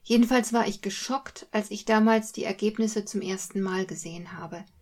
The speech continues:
Die Unternehmensberatung wollte in dieser Studie herausfinden, wie der durchschnittliche deutsche Beschäftigte zu seinen Vorgesetzten steht.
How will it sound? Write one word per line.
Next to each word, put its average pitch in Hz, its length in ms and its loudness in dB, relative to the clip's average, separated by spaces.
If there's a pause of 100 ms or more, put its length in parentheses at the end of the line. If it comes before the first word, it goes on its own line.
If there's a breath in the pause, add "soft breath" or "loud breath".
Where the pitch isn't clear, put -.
(460 soft breath)
Die - 100 2
Unternehmensberatung 254 1040 4
wollte 240 260 2
in 226 120 -2
dieser 220 260 0
Studie 285 420 -6
herausfinden, 214 920 -2 (340 soft breath)
wie 226 100 2
der 226 140 6
durchschnittliche 294 880 -4
deutsche 233 360 0
Beschäftigte 226 800 -6
zu 254 200 -8
seinen 214 320 0
Vorgesetzten 180 840 -6
steht. - 460 -16